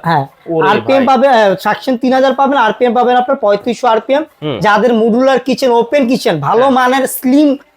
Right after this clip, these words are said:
Speaker 1: কোয়ালিটির ভালো একটা হুড লাগবে
Speaker 2: হ্যাঁ।
Speaker 1: তাদের জন্য।
Speaker 2: আচ্ছা, দেখেন,
Speaker 1: হ্যাঁ।
Speaker 2: তিন হাজার সাকশন পাওয়ার, এটা চাইলে আপনারা ওপেন কিচেনেও ইউজ করতে পারবেন।
Speaker 1: হ্যাঁ।
Speaker 2: অনেকে কিন্তু রেস্টুরেন্টে ব্যবহার করতে চায়,
Speaker 1: রেস্টুরেন্টে
Speaker 2: রেস্টুরেন্টেও কিন্তু
Speaker 1: চাইলে
Speaker 2: ব্যবহার
Speaker 1: ইউজ করতে পারবেন। হ্যাঁ,
Speaker 2: অবশ্যই ব্যবহার
Speaker 1: হ্যাঁ,
Speaker 2: করতে
Speaker 1: স্কুলে
Speaker 2: পারবেন।
Speaker 1: আর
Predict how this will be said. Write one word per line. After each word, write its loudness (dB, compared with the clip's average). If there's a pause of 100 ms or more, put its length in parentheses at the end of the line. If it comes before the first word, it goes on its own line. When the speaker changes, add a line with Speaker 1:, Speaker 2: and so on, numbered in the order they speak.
Speaker 1:
কোয়ালিটির 2
ভালো 0
একটা 0
হুড 0
লাগবে 2 (220)
Speaker 2:
হ্যাঁ। -4
Speaker 1:
তাদের 2
জন্য। -2 (120)
Speaker 2:
আচ্ছা, -6
দেখেন, -4
Speaker 1:
হ্যাঁ। 0
Speaker 2:
তিন 0 (100)
হাজার 0
সাকশন -4
পাওয়ার, 0 (100)
এটা -4
চাইলে 0
আপনারা -2
ওপেন -2
কিচেনেও -2
ইউজ 0
করতে 0
পারবেন। 0
Speaker 1:
হ্যাঁ। -4
Speaker 2:
অনেকে 2
কিন্তু -2
রেস্টুরেন্টে -2
ব্যবহার 0
করতে -4
চায়, 0
Speaker 1:
রেস্টুরেন্টে 4
Speaker 2:
রেস্টুরেন্টেও 2
কিন্তু 0
Speaker 1:
চাইলে 0
Speaker 2:
ব্যবহার 2
Speaker 1:
ইউজ -2
করতে 0
পারবেন। 0
হ্যাঁ, 2
Speaker 2:
অবশ্যই -2
ব্যবহার 0
Speaker 1:
হ্যাঁ, 0
Speaker 2:
করতে -4
Speaker 1:
স্কুলে 0
Speaker 2:
পারবেন। 2
Speaker 1:
আর 2